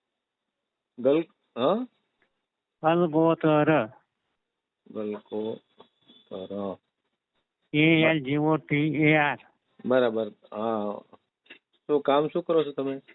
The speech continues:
Speaker 2: કામ તો હું એક કંપનીમાં, અ, ઓફિશિયલી કામકાજ કરું છું અને મારે ઘરની ખેતી પણ છે, સાહેબ.
Speaker 1: એમ?
Speaker 2: હા.
Speaker 1: હમ. કેટલો પગાર કેટલો આવે છે?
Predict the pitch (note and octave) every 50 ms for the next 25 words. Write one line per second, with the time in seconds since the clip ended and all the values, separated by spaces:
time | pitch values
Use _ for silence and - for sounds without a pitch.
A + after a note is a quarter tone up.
0 | _ - - _ _ _ _ _ _ _ _ _ _ _ _ - D#3 F3 F#3 F#3
1 | E3+ - G3+ G#3 G#3 G#3 G3+ G3 G3 F#3 - F3+ F3 E3+ E3 E3+ F#3+ F#3+ F#3+ F#3+
2 | G3 G3 F#3+ F#3+ F#3 E3+ D#3 D3 C#3+ C3+ C3 B2+ A#2+ A#2+ - - _ _ _ _
3 | _ _ _ - C3 - - - - - _ _ _ _ _ _ _ _ - C#3+
4 | D3 C#3+ E3+ D3+ - E3+ E3 E3 D#3+ D#3+ D3+ D3+ C#3+ D#3 C#3+ - - F#3 G3 G3
5 | D#3 C3 C3+ C#3+ D#3+ G3 A#3 - _ _ _ _ _ _ _ _ - D3+ D#3 E3
6 | D#3+ D#3 E3 E3 - A#2 B2+ C#3+ E3 E3 D#3+ - E3 D#3+ F3 F3 D#3+ D3+ D3 C3
7 | - - B2+ A2 - A#2 A2+ A2+ - _ _ _ _ _ _ _ _ _ _ _
8 | _ _ _ _ _ _ _ _ _ _ _ _ - A2+ A#2 A#2+ A2+ G#2+ G#2 -
9 | _ _ _ _ _ _ _ _ _ _ _ _ _ _ _ _ _ _ _ -
10 | C3+ C3 A#2+ A2 - _ _ _ _ _ _ _ _ _ _ _ _ _ _ _
11 | _ G#2+ A2 A2+ A2+ A2 A2+ A#2+ A#2+ A#2+ A#2 - _ _ _ _ _ _ _ _
12 | _ _ _ _ - C#3 C#3+ C3 B2+ - B2+ A#2 C3+ C#3+ D3 - E3 D#3 D3+ C#3+
13 | C3+ B2+ B2+ A#2+ A#2+ B2